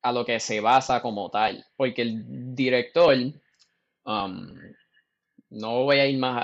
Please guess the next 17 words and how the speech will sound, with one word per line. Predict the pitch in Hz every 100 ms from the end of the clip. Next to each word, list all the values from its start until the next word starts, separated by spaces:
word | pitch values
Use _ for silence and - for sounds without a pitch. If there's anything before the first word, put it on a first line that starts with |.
| -
a-, |
no | 110 104
voy | 120
a | 123
ir | 123 117 107 101
tan | - 113 113 110
a | 104
fondo, | 117 110 92 82 - _ _ _ -
lo | 110 101
diría | 95 98 98 101 104
en | 107 107 101 _ _ _ _
spoilers, | - 120 107 101 -
pero | 127 139 131 113 139 _ - - _ _ _ _ _ _ _
el | 139
director | 127 120 113 - 120 127
dijo | 139 160 160 135
que | 117 110 104